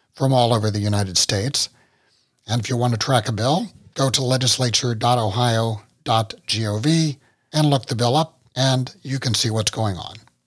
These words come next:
In upcoming episodes of Keep and Bear Radio, we have some pretty exciting stuff. We've just submitted our brief to the Supreme Court for an upcoming case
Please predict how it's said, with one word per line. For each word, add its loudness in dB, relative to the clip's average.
In 0
upcoming 0
episodes -2
of 2
Keep -4
and 0
Bear 0
Radio, 0
we -2
have 0
some -2
pretty -4
exciting -2
stuff. 0
We've -2
just 2
submitted 2
our 2
brief -2
to 4
the 2
Supreme 0
Court -2
for 4
an 0
upcoming 0
case 0